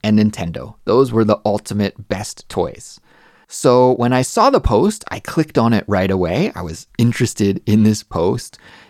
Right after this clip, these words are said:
and I immediately felt really old when I saw the post because all of the responses were about Lego sets that were released within the last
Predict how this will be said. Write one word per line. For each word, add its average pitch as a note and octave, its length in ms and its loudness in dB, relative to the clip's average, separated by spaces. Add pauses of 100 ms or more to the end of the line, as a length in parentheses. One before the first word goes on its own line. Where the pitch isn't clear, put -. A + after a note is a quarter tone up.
and A2 580 0 (260)
I B2 280 0
immediately F#3+ 640 2
felt C#3+ 600 0
really E3 480 4
old G#2 540 2
when G#2 360 0
I A2 140 -2
saw G2+ 280 0
the G2+ 120 0
post G#2 460 -4
because B2+ 460 0 (380)
all B3 180 2
of B3 120 -2
the F#3+ 100 4
responses D#3+ 960 0 (300)
were B2 140 4
about A#2 380 2
Lego F3+ 440 2
sets - 500 -6
that G2+ 180 -2
were G#2 180 2
released A2 600 0
within A2 280 0
the G#2 100 0
last A#2 600 -2